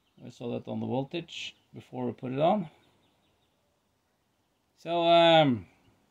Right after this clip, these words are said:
yeah, looks like it's, uh, charging good. And, um,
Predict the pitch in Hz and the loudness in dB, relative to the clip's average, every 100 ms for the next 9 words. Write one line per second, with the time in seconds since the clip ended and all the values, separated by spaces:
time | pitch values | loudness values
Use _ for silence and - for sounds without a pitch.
0 | _ _ _ 143 151 131 127 143 - 143 | _ _ _ -6 -4 -2 -4 -6 -8 -8
1 | 135 135 - 139 135 127 117 117 _ 135 | -8 -12 -8 -4 -2 0 -2 -8 _ -4
2 | 135 147 143 139 139 139 175 160 - _ | -4 -4 -2 -2 -2 -2 -2 -2 -6 _
3 | _ _ _ _ _ _ _ _ _ _ | _ _ _ _ _ _ _ _ _ _
4 | _ _ _ _ - 110 117 117 117 110 | _ _ _ _ -16 -10 -8 -6 -4 -4
5 | 104 104 | -4 -8